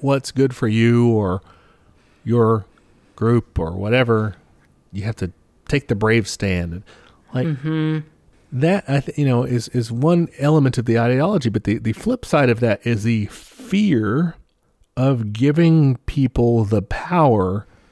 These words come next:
Speaker 1: to just solve their problems.
Speaker 2: Yes. It, it is always looking for a big daddy character of, "Well, these, these presidents will work it out at this big climate summit," or, you know, "These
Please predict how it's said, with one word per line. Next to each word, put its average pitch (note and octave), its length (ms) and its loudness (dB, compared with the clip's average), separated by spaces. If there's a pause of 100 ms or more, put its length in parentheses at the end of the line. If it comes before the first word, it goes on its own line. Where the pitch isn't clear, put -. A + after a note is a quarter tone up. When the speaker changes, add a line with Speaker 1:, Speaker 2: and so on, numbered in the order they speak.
(680)
Speaker 1:
to G#2+ 540 0
just B2 360 0
solve B2+ 420 0
their G#2+ 140 0
problems. - 800 -6 (920)
Speaker 2:
Yes. - 640 -6 (280)
It, F#3 180 0
it G3 180 2
is G#3 420 2
always F3 380 2
looking E3 300 -2
for D#3 200 -4
a D3 40 -4
big D3 240 -4
daddy C#3 300 -4
character - 680 -8 (120)
of, D3 380 -6 (760)
"Well, A3 220 2
these, - 520 -2
these G#3+ 220 0
presidents F3+ 560 0
will D#3 140 0
work D3 220 -2
it D3 80 -2
out C#3 240 -4
at C3+ 120 -8
this C#3 180 -6
big C3+ 220 -8
climate C#3+ 440 -10
summit," - 440 -12
or, - 220 -8
you - 120 -10
know, D#3+ 300 -12
"These D#3+ 480 -2